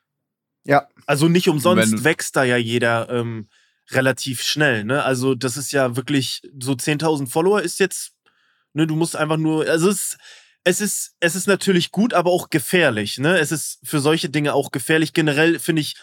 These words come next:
Speaker 2: TikTok auch gefährlich, weil die einfach, du kannst das Video striken, es wird nichts passieren. Also das ist, ne, und das ist natürlich bei so harmlosen Videos egal, aber wenn da was Schlimmes ist, ist es schon nicht so geil.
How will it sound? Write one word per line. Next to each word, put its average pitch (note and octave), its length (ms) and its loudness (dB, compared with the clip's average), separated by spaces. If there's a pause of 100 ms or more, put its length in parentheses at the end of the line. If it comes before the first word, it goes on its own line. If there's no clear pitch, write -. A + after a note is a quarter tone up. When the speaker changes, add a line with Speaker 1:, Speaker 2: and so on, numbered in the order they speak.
(220)
Speaker 2:
TikTok E3+ 340 0
auch C3+ 160 0
gefährlich, C3+ 460 0
weil C3+ 100 2
die C3 100 0
einfach, B2+ 280 0
du C#3 100 -6
kannst D3+ 260 0
das B2 140 -2
Video C3+ 160 0
striken, C#3+ 380 -2
es B2+ 160 -6
wird C3 80 -8
nichts B2 180 -10
passieren. A#2 400 -8
Also A2+ 200 -10
das A#2 180 -8
ist, A#2+ 140 -14
ne, B2+ 120 -8
und B2 140 -10
das A#2 100 -4
ist A#2 80 -12
natürlich A#2+ 380 -6 (480)
bei B2 120 2
so A#2+ 140 0
harmlosen D3+ 400 2
Videos C3+ 300 -2
egal, D#3 300 2
aber D#3+ 140 2
wenn D3 120 -2
da C#3 100 0
was C3 160 -2
Schlimmes B3+ 300 -6
ist, C4 60 -14
ist B3 40 -14
es A#3+ 60 -10
schon A3 220 -12
nicht G#3 160 -10
so G#3+ 120 -14
geil. - 240 -10